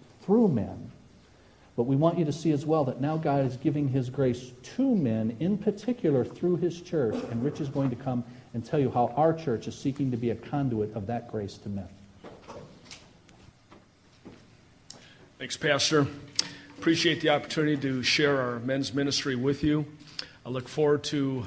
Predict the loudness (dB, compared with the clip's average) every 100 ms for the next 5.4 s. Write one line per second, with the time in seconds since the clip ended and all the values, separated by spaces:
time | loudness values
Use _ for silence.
0 | -4 0 0 0 -2 2 4 4 2 0
1 | -4 0 2 4 2 0 0 0 0 0
2 | 0 2 0 -4 -10 -20 -14 -4 -2 0
3 | 2 4 2 2 0 0 -2 -4 -2 -2
4 | -2 -2 -2 -2 -6 0 2 2 2 2
5 | 4 4 2